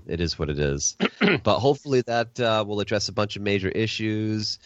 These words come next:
They released a little Mandalorian bobblehead, so I replaced my Ewok bobblehead for the Mando Yoda, Baby Yoda bobblehead, which is super dope, wicked cute.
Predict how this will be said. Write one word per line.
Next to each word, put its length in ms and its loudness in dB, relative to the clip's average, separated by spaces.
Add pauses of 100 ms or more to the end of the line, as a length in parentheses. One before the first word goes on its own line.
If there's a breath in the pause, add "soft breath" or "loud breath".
(260 loud breath)
They 140 2
released 440 4
a 40 0
little 180 4
Mandalorian 720 4
bobblehead, 640 0
so 380 0
I 40 -2
replaced 600 0
my 280 -2 (180)
Ewok 400 2
bobblehead 440 0
for 120 -10
the 320 -6
Mando 640 -6
Yoda, 360 -8
Baby 280 -2
Yoda 220 0
bobblehead, 520 -2
which 180 -8
is 60 -4
super 240 -6
dope, 280 -2 (160)
wicked 300 -4
cute. 320 4